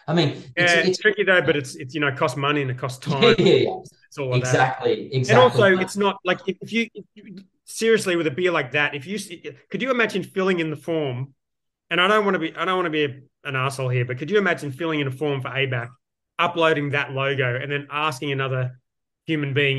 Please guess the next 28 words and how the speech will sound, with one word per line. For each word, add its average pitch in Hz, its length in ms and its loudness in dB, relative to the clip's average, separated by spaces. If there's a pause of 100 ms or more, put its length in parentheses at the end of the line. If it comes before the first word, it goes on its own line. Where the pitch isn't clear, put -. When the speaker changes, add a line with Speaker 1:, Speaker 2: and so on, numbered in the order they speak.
Speaker 2:
"Is 139 160 -6
this 135 160 -4
appropriate?" 131 640 -4
<laughs> 143 240 -8
I 226 100 -2 (380)
mean, 135 500 0
like, 113 120 -4
Speaker 1:
<laughs> - 0 -
Yeah. 113 240 -6 (320)
Speaker 2:
come 208 140 2
on. 131 400 0
Speaker 1:
<laughs> - 60 -20 (120)
Speaker 2:
Like, 156 120 -2
you 165 80 2
don't, 170 240 4
you 170 80 -6
don't 156 220 -2
need 143 180 -6
to 143 80 -6
do 127 160 -2
that. 113 260 -8
That's - 300 -16
Speaker 1:
No, 165 280 6
it's - 200 -2
just, - 360 -6
I'm 139 300 4
just, - 320 -4
um, 123 520 0